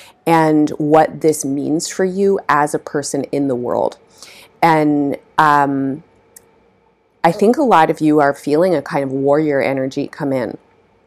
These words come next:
And warriors can fight for what they believe in, and they can also fight to protect what they have. And <laughs> warriors can fight for lots of reasons, but there is certainly a warrior energy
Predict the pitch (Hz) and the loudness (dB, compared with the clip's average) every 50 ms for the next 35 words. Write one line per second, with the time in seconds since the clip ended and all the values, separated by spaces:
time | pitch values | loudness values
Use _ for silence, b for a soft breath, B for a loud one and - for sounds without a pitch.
0 | _ _ _ - _ - 196 175 165 160 160 165 165 170 170 175 170 165 - - | _ _ _ -18 _ 0 0 2 4 4 4 6 6 4 4 2 2 0 -2 -6
1 | - 180 143 147 151 - - 156 156 - - 185 165 160 156 - 156 151 - 147 | -6 -6 -6 -6 -6 -2 0 0 0 0 0 0 0 0 0 0 -2 -2 -2 -4
2 | 143 151 156 175 180 175 165 147 143 139 143 - 165 151 147 151 - - 135 131 | -2 -2 0 0 0 0 2 0 0 -2 -2 -4 -6 -6 -6 -6 -6 -6 -6 -8
3 | - - 147 143 139 - - 147 - - - 156 - - - 143 - - - - | -6 -4 -4 -4 -4 0 -2 -2 -2 -2 -8 -10 -10 -6 -6 -8 -8 -6 -10 -10
4 | 131 - 135 143 143 156 143 143 151 - - - B B B B B B B B | -8 -8 -8 -6 -4 -2 0 0 0 -2 -2 -6 B B B B B B B B
5 | B B - 147 143 143 143 131 131 143 - - - 151 156 147 175 180 180 185 | B B -4 -2 0 0 0 -2 -4 -4 -6 -8 -6 2 4 6 6 8 6 4
6 | 165 - - 220 226 196 - - 165 170 165 - - 147 139 156 156 151 - - | 4 2 0 0 0 0 2 2 2 2 2 0 -2 0 4 4 4 4 4 0
7 | 165 160 165 156 147 139 123 - 85 - - - 143 143 - 151 147 147 151 147 | -2 0 2 0 0 0 -2 -4 -4 -6 -4 -6 -4 0 0 2 2 2 0 0
8 | - - - 170 156 - 170 170 160 160 156 151 147 135 - - 135 139 139 143 | -4 -2 -2 -2 0 0 -2 -2 0 0 0 0 0 -2 -2 -4 -4 -4 -4 -4
9 | 147 151 151 156 160 160 156 - - - 135 131 135 143 160 165 - 190 185 190 | -4 -2 -2 -2 -2 -2 -4 -4 -4 -6 -6 -6 -4 -6 -6 -6 -4 -4 -2 -2
10 | 202 208 | -2 -4